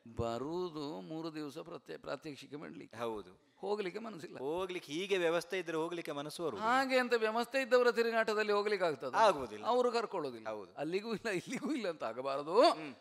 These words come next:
Speaker 1: ಅದಕ್ಕಾಗಿ
Speaker 2: ಹ್ಮ್.
Speaker 1: ಜಡಜನಾಭನೇ.
Speaker 2: ನನಗೆ ಅನ್ನಿಸುವುದು,
Speaker 1: ಆ?
Speaker 2: ಮಹರ್ಷಿ,
Speaker 1: ಏನು?
Speaker 2: ನಿಜವಾದ ಅರ್ಥದಲ್ಲಿ ಅಕ್ಷರನೇ ಆದ್ರೆ ಒಳ್ಳೇದು, ಇಲ್ಲೇ ಇರಬಹುದಲ್ಲ?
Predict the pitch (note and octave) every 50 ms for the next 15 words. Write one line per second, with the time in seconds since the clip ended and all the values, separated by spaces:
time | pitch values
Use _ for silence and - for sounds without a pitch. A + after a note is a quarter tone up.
0 | - - - G2+ F#2+ F#2+ _ - F2 F2 F2 E2+ E2 F2 - - D#3 _ _ _
1 | A2+ A2 G#2 F#2+ _ _ _ _ - B2 A2+ A#2 A#2+ A#2 G#2+ A2+ A#2 A#2 A#2 A#2+
2 | A#2 A#2+ A#2 A#2 A#2+ A2+ A2 A2+ B2 C3 B2 - C#3+ C3+ C3 B2+ B2+ A#2+ A2 G#2
3 | G2+ F#2+ F2+ A#2 B2 C3+ _ _ G2+ G2+ G2 G#2 G#2+ G2+ - - G#2+ F2 _ _
4 | _ - B2+ - - - _ _ _ _ A2+ A2+ A2 B2 B2+ C3 C3+ D3 D3 C#3+
5 | C#3 B2+ B2 - - C3 B2+ B2+ B2 A#2+ A2+ A2+ - - - C#3+ C3+ C3 B2+ B2
6 | A#2+ A#2 A#2 A2+ A#2 A2+ A#2 A2+ A2+ A2 G#2 G2 G2+ G#2+ A#2 A#2+ A#2+ B2 A#2 A2+
7 | G2 F#2+ F2+ F2 F2 F2 F2